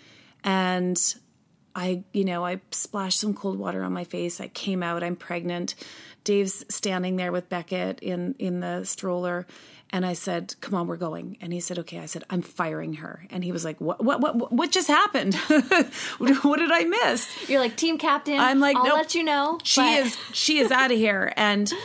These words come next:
Speaker 1: I went home, I phoned my doctor and I said, "I want a new eye doctor."
Speaker 2: Yeah.
Speaker 1: And they said, "Oh my gosh, Tamara, do you, there's a year-long wait list." I said, "I don't care
Speaker 2: I
Speaker 1: if I
Speaker 2: don't
Speaker 1: have to
Speaker 2: care.
Speaker 1: wait." I said, "If my child ever needs surgery, that doctor is not doing it.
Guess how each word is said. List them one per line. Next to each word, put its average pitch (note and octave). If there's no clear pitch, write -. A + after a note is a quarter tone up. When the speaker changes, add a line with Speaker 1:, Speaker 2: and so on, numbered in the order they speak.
Speaker 1:
I B3
went C#4+
home, B3+
I G#3
phoned B3+
my A#3
doctor G#3+
and G3+
I G3
said, F#3+
"I G#3+
want A3
a G#3
new G3
eye F3+
doctor." -
Speaker 2:
Yeah. F#3+
Speaker 1:
And F#3+
they F#3
said, F#3
"Oh A#3+
my F#3+
gosh, D#3
Tamara, F3
do A#3+
you, A3+
there's A3
a G3
year-long F#3
wait G3
list." G3
I F#3
said, F#3+
"I C4
don't C4
care A3+
Speaker 2:
I -
Speaker 1:
if A3
I G#3+
Speaker 2:
don't G3
Speaker 1:
have F#3+
to A3+
Speaker 2:
care. G3+
Speaker 1:
wait." F#3+
I G#3+
said, G#3
"If G3
my A#3
child A#3
ever A#3
needs A#3
surgery, F#3+
that F#3+
doctor G#3
is F3+
not F#3
doing F3
it. F3+